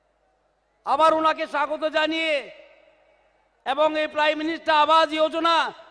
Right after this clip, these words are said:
যে গৃহপ্রবেশ হবে, উনিই সেটা আরম্ভ করেছেন। উনার হাত ধরেই নভেম্বর মাসে প্রায় দেড় লক্ষ লাভার্থীকে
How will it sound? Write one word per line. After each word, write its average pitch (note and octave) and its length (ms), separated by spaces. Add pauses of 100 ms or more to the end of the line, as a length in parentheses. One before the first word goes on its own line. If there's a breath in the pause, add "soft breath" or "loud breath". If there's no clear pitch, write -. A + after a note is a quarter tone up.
যে D4+ 180
গৃহপ্রবেশ D#4 680
হবে, D4+ 360 (300)
উনিই F4 340
সেটা F4 280
আরম্ভ E4 380
করেছেন। D#4+ 500 (1200)
উনার D#4 300
হাত D4+ 300
ধরেই E4+ 280
নভেম্বর E4 500
মাসে D#4+ 460 (1500)
প্রায় D#4 280
দেড় D#4 220
লক্ষ D#4+ 340 (800)
লাভার্থীকে D#4+ 920